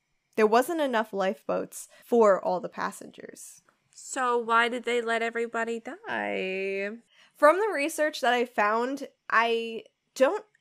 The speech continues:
Speaker 1: truly understand why, whether or not it is the Titanic or this conspiracy, the shortage of lifeboats just doesn't really seem to make sense, because it's not that there wasn't enough space. There was definitely enough space. I, I think th-,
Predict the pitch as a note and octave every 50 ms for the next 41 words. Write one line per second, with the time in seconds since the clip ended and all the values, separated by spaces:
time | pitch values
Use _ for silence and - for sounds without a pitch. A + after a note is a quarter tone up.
0 | - - - - - - D4 C4+ C#4 D4 D#4+ C#4+ - - B3+ B3 B3+ B3+ - -
1 | - G3 G3 G3+ G#3 G#3 G#3+ G#3+ - G3+ G3 F#3+ F#3 F#3+ F#3+ G3 G3+ G#3+ A3 A#3
2 | A#3+ - - - - C4+ C#4+ D4+ F#4 G4+ G#4+ G4 D4 B3+ C4 C4 - - A#3 A3+
3 | - G#3+ G#3+ G#3 A3 - A#3 A3 A3 - A#3 G#3 G#3 - A#3 G#3 G3 G3+ G#3 G3
4 | - - _ _ _ _ _ _ - A3 A3+ A#3 A#3 A3+ A3 - - G#3 F#3+ G3+
5 | G3+ - - - B3 G3+ G3+ - - - G#3 G3 G3 G3 G3 A3 - - G3+ G3
6 | F#3+ F#3+ G3+ - _ _ _ - G3+ B3+ B3+ B3 A#3 - - C#4 C4 C4 C#4 D#4
7 | E4 E4 - - - A#3+ G3 G#3 G3 G3 G3+ - - G3+ F#3 F3+ F#3 F#3 - -
8 | _ _ - - A3 G#3 - - - F#3 F#3+ G3+ G3 - - G3 G3 F#3 F#3+ F#3
9 | - G3 F#3+ G3 - - - F#3+ F#3+ F#3+ - - - - G3 F#3 G3 G3+ - -
10 | - G#3+ G#3+ - G#3+ G3+ G#3 G3 F#3+ - A#3 A#3+ B3+ E4 F#4+ - F#4+ F#4 D#4 D4
11 | C#4 C4 A#3 A#3 B3 A3+ A#3 A3+ A3 G#3+ G3 G#3+ - - - - F3+ E3+ F#3 A3
12 | - - - G3 G3 G3 G3+ G3 - F#3+ F#3+ G3 - G3+ G#3 G#3 G3 - - F#3
13 | F#3+ F#3 E3+ F3+ - - - - F#3 F#3 F#3 - F#3 F3+ F#3+ - - G3+ G#3+ A3
14 | - C4+ _ - - -